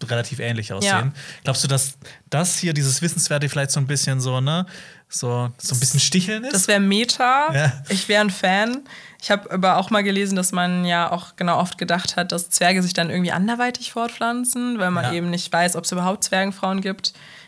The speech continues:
Speaker 2: Ja, aber fand ich irgendwie ein bisschen weird, das,
Speaker 1: Ja.
Speaker 2: das so reinzuschreiben, aber naja. Ähm, aber ich hab auch bei Disa jetzt einen Bartflaum erkannt.
Speaker 1: Ja.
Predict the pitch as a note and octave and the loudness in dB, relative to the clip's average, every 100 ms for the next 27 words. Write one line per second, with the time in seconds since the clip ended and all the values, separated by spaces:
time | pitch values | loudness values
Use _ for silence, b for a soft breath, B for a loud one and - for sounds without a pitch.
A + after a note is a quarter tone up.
0 | B - F3 E3+ E3+ E3 E3 F3 F#3+ - | B -8 -6 -4 -4 -2 -2 -4 -8 -16
1 | _ _ - F#3 F3+ F#3 F3+ F3+ - G3 | _ _ -4 -4 -2 -2 -2 -4 -6 -6
2 | F3+ F#3 G#3 A3+ - G#3+ G3+ G3+ G3 G3 | -4 -2 -4 -6 -6 -4 -4 -4 -4 -2
3 | F#3+ F#3+ - - F#3 F3 F3+ F3 G3+ E3+ | -2 -4 -6 -4 -2 -2 -4 -6 -6 -4
4 | F3 A3 B B B B - F3+ F3+ F3+ | -4 -6 B B B B -4 0 4 4
5 | F3+ F3+ F#3+ - B B B - G#3+ B3+ | 4 2 0 -6 B B B 0 2 4
6 | - C#4+ C#4 A3+ G3+ C4 - B3+ A3+ A3 | 2 2 2 2 2 2 4 4 4 2
7 | - F#3 G#3 - G3+ G3 F#3+ - F#3 - | 0 2 0 0 -2 -2 -4 -4 -6 -4
8 | - - - A2 A2 | -8 -10 -6 -6 -6